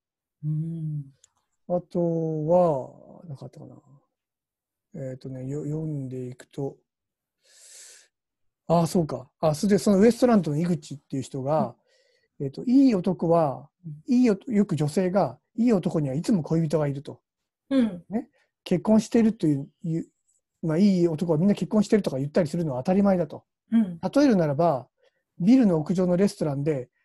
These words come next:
Speaker 2: なんでいつも窓側の席は埋まってるんだろうというのと同じだって言ってて。
Speaker 1: うん。
Speaker 2: <laughs> 僕それ面白いと思ったけど、面白くないですね。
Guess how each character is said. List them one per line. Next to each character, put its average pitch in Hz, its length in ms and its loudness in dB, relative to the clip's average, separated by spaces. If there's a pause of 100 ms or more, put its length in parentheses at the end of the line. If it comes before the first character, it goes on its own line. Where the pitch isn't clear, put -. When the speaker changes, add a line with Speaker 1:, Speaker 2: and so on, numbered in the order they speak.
Speaker 2:
な 247 140 2
ん 311 60 4
で 208 100 2
い 170 40 0
つ 165 100 -4
も 175 60 0
窓 160 240 0
側 180 140 4
の 175 60 0
席 165 200 -4
は 135 200 -4
埋 156 80 -6
ま 170 100 0
っ 160 80 -8
て 180 100 2
る 170 80 0
ん 156 40 -2
だ 139 80 -4
ろ 127 100 -8
う 123 60 -14
と - 80 -6
い 151 40 0
う 151 40 0
の 139 80 -4
と 127 160 -10
同 143 100 -2
じ 139 100 -4
だ 139 80 -4
っ 131 40 -8
て - 100 -20
言 127 60 -16
っ - 40 -18
て 120 80 -16
て。 123 220 -16 (280)
Speaker 1:
う 208 60 -4
ん。 185 720 -6 (460)
Speaker 2:
<laughs> - 1120 -8
僕 208 120 0
そ - 120 0
れ 208 60 6
面 196 140 4
白 214 200 0
い - 20 -6
と 170 80 -4
思 170 120 0
っ - 20 -6
た 160 80 -4
け 143 80 -4
ど、 139 80 -8
面 170 100 0
白 - 140 -6
く 196 60 -6
な 165 80 -2
い - 20 -2
で 135 60 -6
す - 200 -18
ね。 - 100 -20